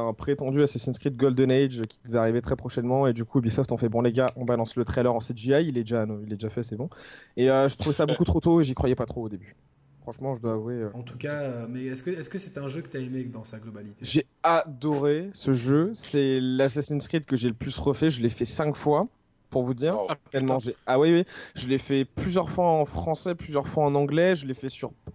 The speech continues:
Speaker 1: je l'ai fait sur P S trois, je l'ai fait sur trois six, je l'ai fait sur, euh, P S quatre, je l'ai fait sur One.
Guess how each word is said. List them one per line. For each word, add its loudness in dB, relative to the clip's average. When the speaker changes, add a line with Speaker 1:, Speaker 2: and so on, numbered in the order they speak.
Speaker 1:
je -12
l'ai -8
fait -4
sur 0
P 0
S 0
trois, 0
je -2
l'ai -4
fait -10
sur -8
trois 0
six, -6
je -8
l'ai -6
fait -16
sur, -4
euh, 2
P 4
S 2
quatre, 2
je -8
l'ai -6
fait -10
sur -6
One. 2